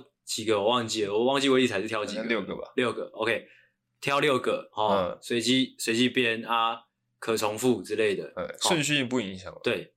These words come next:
Speaker 1: 帮我们来算一下，我们这样总要买几张？哦，
Speaker 2: OK。
Speaker 1: 一张是五十块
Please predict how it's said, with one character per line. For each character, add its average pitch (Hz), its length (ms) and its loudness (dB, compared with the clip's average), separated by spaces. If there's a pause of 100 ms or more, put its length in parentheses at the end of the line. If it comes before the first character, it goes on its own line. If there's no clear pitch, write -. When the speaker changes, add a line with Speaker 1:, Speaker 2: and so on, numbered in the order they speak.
Speaker 1:
帮 156 240 0
我 131 120 4
们 107 160 0
来 104 120 0
算 127 300 0
一 113 60 -2
下， 113 200 0
我 101 60 -4
们 95 100 -6
这 107 80 -2
样 120 100 0
总 185 140 -6
要 110 140 0
买 95 260 -2
几 95 360 -10
张？ 95 260 -4 (160)
哦， 98 140 0
Speaker 2:
OK。 98 440 0
Speaker 1:
一 160 140 0
张 139 260 -2
是 123 600 2
五 - 40 -14
十 - 100 -6
块 165 280 -2